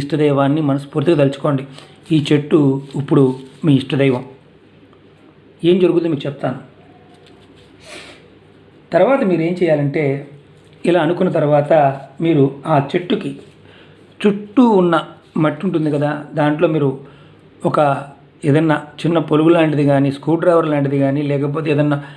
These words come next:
కర్ర ముక్క అయినా, పొదునుగా ఉన్న కర్ర ముక్క తీసుకువెళ్ళండి. అక్కడ ఆ చెట్టు చుట్టూతా ఒక అడుగు భాగంలో, పెద్దదనుకోండి, అడుగు వెడల్పులు ఎక్కడైనా సరే కొంచెం తవ్వండి, దాంట్లో వేర్లు బయటకు వస్తాయి.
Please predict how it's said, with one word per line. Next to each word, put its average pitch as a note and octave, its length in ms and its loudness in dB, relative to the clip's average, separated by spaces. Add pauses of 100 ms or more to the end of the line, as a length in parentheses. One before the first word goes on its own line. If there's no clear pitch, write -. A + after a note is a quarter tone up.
(140)
కర్ర D#3 180 0
ముక్క F#3 220 -2
అయినా, D3+ 120 0
పొదునుగా E3 420 -2
ఉన్న C#3+ 80 -2
కర్ర C#3 180 -4
ముక్క D3 240 -6
తీసుకువెళ్ళండి. B2+ 500 -4 (540)
అక్కడ D#3 200 0 (640)
ఆ - 40 -2 (120)
చెట్టు E3 260 0
చుట్టూతా F3+ 380 2 (500)
ఒక D#3 140 -2 (800)
అడుగు D#3 200 0
భాగంలో, D#3+ 420 0 (160)
పెద్దదనుకోండి, D#3 640 0 (460)
అడుగు D3+ 220 2
వెడల్పులు D#3 340 0
ఎక్కడైనా D#3 340 -2 (100)
సరే C3+ 140 -12 (360)
కొంచెం D3 240 2
తవ్వండి, C#3 420 0 (440)
దాంట్లో C3 340 0 (120)
వేర్లు D3+ 260 2
బయటకు C3 200 -4
వస్తాయి. - 300 -14